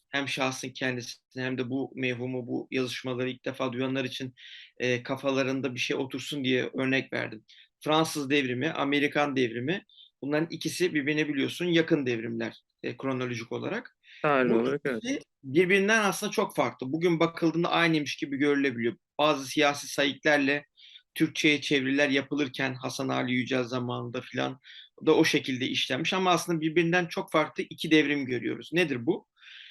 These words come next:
Speaker 1: E, birincisi Amerikan devrimi daha libertaryen.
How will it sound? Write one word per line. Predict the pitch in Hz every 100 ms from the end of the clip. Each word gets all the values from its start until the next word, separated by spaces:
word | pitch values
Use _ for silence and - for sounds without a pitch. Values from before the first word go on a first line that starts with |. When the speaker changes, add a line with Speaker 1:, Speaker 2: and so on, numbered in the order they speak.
| - -
Speaker 1:
E, | 139 135
birincisi | 180 214 202 -
Amerikan | 202 175 180 180 202 196
devrimi | 185 190 180 185 247 - _ _ _ _ _ _ 170
daha | 175
libertaryen. | 214 180 165 165 156 135 117